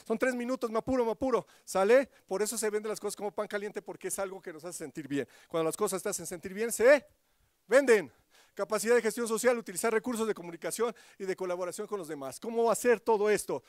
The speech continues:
A través de valores, a través de la responsabilidad, de la conciencia, del respeto, del valorar a las demás personas. El respeto es muy importante. Y del compromiso que están haciendo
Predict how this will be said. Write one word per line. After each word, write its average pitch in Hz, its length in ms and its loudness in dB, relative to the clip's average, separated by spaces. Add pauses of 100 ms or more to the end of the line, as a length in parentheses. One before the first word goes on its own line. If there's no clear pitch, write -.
(180)
A 180 100 -4
través 196 320 0
de 190 80 0
valores, 165 580 -6 (140)
a 170 80 -18
través 190 220 -8
de 190 80 -2
la 170 80 -2
responsabilidad, 156 760 -4 (220)
de 165 100 -6
la 160 100 -2
conciencia, 160 800 -6 (880)
del 180 120 -2
respeto, 175 600 0 (920)
del 185 140 -6
valorar 180 380 0
a - 20 0
las 165 140 -6
demás 160 240 -10
personas. 147 640 -14 (580)
El 165 60 -6
respeto 165 600 -6
es 139 100 -14
muy 190 200 -12
importante. 131 720 -16
Y 269 260 -8 (220)
del 220 300 -2
compromiso 214 760 2
que 151 80 -8
están 202 300 -6
haciendo 196 420 -6